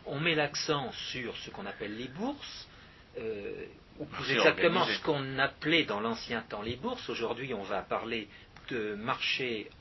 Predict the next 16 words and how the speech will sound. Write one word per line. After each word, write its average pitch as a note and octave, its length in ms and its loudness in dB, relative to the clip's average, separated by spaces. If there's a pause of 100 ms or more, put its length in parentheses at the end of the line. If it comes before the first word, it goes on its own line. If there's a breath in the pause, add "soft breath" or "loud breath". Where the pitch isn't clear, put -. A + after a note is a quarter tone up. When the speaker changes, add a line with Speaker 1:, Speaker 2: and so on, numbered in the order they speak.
(160)
Speaker 1:
organisé, G#2 500 0
de A#2+ 100 -2
marché A2+ 380 0
Speaker 2:
Il A2 60 -8
y - 20 -6
a - 60 -4
Speaker 1:
financier G2+ 320 0
Speaker 2:
moyen A2+ 240 8
de A#2 60 10
Speaker 1:
organisé. A2 220 4
Speaker 2:
savoir A2 360 8
d'où G2 180 2
vient A2+ 340 4
le, E2+ 280 -8
le E2+ 180 -8
mot F2+ 220 -10